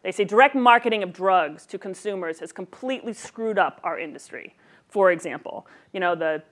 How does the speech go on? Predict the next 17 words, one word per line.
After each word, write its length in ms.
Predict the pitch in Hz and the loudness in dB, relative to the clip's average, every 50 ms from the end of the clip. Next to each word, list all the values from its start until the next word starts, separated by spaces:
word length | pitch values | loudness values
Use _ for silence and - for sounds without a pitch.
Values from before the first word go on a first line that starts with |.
| _ - - | _ 2 4
"Ask 280 | 240 302 339 - - | 6 6 6 2 -2
your 80 | 359 302 | -4 0
doctor 420 | 247 277 311 339 320 - 202 156 | 2 4 4 2 2 0 0 0
about 300 | 151 151 160 156 147 - | 0 0 0 -2 -2 -2
blah, 180 | 208 202 214 226 | 0 0 0 0
blah, 160 | 208 214 220 | 0 -2 -6
blah," 320 | 196 214 214 190 165 147 139 | -2 2 4 4 4 4 2
you 140 | 156 156 | -2 -6
know, 180 | 165 165 156 - | -6 -6 -6 -4
um, 320 | - 185 175 165 165 160 160 | -2 -2 -2 -2 -4 -10 -12
he, 200 | - 196 - - | -14 -16 -16 -12
he 120 | - 240 226 | -10 -10 -8
says 240 | - 226 202 190 170 | -6 -4 -4 -4 -2
that 360 | 170 233 254 285 339 349 330 262 | 2 6 10 10 10 10 8 6
has 120 | 262 233 | 2 -4
contributed 600 | - - 226 - - 269 226 208 226 202 196 175 - | -4 -6 -8 -6 -4 -6 -4 -2 0 0 0 -2 -2
substantially 1040 | - 202 - - - - - 254 254 269 277 269 - 226 185 175 170 165 165 170 | -8 -10 -10 -10 -16 -8 -4 -2 0 0 -2 -2 -2 -4 -4 -4 -4 -4 -6 -8